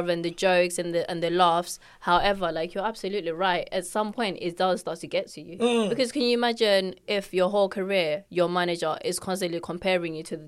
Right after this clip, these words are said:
Speaker 1: to the girl that sits next to you? At some
Speaker 2: Damn.
Speaker 1: point, it's just gonna get to you. It's gonna start to affect your confidence,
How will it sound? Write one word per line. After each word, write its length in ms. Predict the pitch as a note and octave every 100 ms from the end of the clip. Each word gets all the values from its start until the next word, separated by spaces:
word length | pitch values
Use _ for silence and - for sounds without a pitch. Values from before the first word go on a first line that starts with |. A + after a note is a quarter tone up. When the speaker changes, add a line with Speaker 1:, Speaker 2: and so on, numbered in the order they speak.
| -
Speaker 1:
to 100 | E3
the 120 | F3
girl 200 | F3+ E3
that 160 | E3+ D#3+
sits 220 | - -
next 220 | E3+ -
to 80 | -
you? 200 | - - - _ _ - -
At 160 | A3+ -
some 240 | - C#4+
Speaker 2:
Damn. 80 | B3+
Speaker 1:
point, 380 | C#4+ C#4+ G3+ -
it's 160 | G3+ A#3
just 120 | A#3
gonna 180 | G#3+ G3
get 240 | G#3 G#3
to 100 | -
you. 60 | D#3+
It's 80 | D#3+
gonna 220 | F#3 A#3
start 180 | A#3 D#3
to 40 | G3
affect 260 | F#3+ F3
your 60 | G3
confidence, 680 | - D#3+ F3 D#3 D#3+ D#3